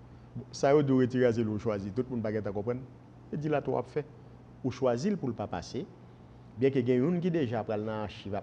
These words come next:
marcher, l'archive nationale, qui a fait papier, ça veut dire qu'on est sans besoin. Ou attendre après, ou faire provocation. Mais pour qui ça ?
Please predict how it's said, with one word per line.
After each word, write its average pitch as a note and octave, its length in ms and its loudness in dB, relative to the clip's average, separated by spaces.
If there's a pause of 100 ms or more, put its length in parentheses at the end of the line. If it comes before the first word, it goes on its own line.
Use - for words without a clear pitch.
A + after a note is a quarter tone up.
marcher, G#2 360 -8 (520)
l'archive F#2 320 -10
nationale, F2+ 480 -6
qui D2+ 80 -10
a F#2+ 60 -6
fait F2+ 160 -10
papier, B2+ 320 -6
ça A#2 100 -4
veut G2 80 -4
dire G2 400 -6
qu'on G2 140 -6
est F2 60 -8
sans E2+ 220 -6
besoin. E2 340 -6 (640)
Ou - 60 -8
attendre G2+ 260 -8 (140)
après, D#3+ 260 0 (720)
ou - 40 -12
faire - 160 -4
provocation. B2+ 600 2 (420)
Mais C3 100 0
pour C3+ 160 -2
qui D#3 140 -4
ça ? A#3+ 180 -2